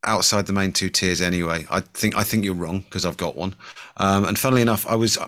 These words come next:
I'm, I'm, I'm entering C D Awards this year. I'm not gonna win because I know who else I'm up against and I know how much they've spent on their room. So caveat, caveat, caveat, I'm not gonna win. Nonetheless,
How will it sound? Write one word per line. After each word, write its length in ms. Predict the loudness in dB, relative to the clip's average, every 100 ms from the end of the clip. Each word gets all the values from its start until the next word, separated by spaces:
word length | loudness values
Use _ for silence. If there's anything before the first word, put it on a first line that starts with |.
| -8 -2
I'm, 140 | -2 0
I'm, 260 | 2 0 0
I'm 180 | 2 4
entering 400 | 2 2 2 2
C 220 | 2 2
D 120 | 2
Awards 340 | 0 -2 -4 -4
this 200 | 0 2
year. 120 | 4
I'm 100 | 4
not 140 | 4
gonna 180 | 4 4
win 340 | 4 2 0 -6 -8
because 240 | -2 2
I 80 | 2
know 380 | 4 4 4 2 -2 0
who 160 | 2
else 300 | 2 2 0 0
I'm 120 | 0
up 120 | 0
against 340 | -2 0 0
and 80 | 2
I 40 | 2
know 160 | 2
how 120 | 4 2
much 220 | 2 0
they've 120 | 2
spent 300 | 2 2 0 0
on 160 | -2
their 140 | -2 -2
room. 400 | 0 0 -2 -8 -12 -10 -10 -10 -4
So 300 | 0 2 0 -2
caveat, 480 | 0 4 4 4 2
caveat, 400 | 0 2 2 2
caveat, 320 | 0 0 0
I'm 220 | 0 2
not 200 | 2 0
gonna 200 | 0 0
win. 280 | 0 -4 -2
Nonetheless, 520 | 2 4 4 4 2